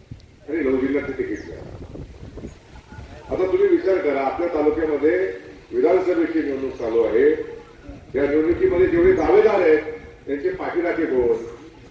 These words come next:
इथे तर लहुजी कांगडे साहेब आले, यांचे पाठीराखे खुद्द मुख्यमंत्री एकनाथरावजी शिंदे साहेब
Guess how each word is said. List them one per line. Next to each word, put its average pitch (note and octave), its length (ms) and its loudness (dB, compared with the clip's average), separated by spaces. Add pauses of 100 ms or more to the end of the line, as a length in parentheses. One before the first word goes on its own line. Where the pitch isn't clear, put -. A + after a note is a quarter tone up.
(800)
इथे E4 220 6
तर A#3+ 80 2
लहुजी A#3 400 8
कांगडे A#3 360 4
साहेब A#3 240 4
आले, A3 340 6
यांचे G#3 240 2
पाठीराखे A#3 520 4
खुद्द A#3 380 4
मुख्यमंत्री A3 680 6
एकनाथरावजी F#3+ 520 4
शिंदे A#2 280 -4
साहेब - 160 -8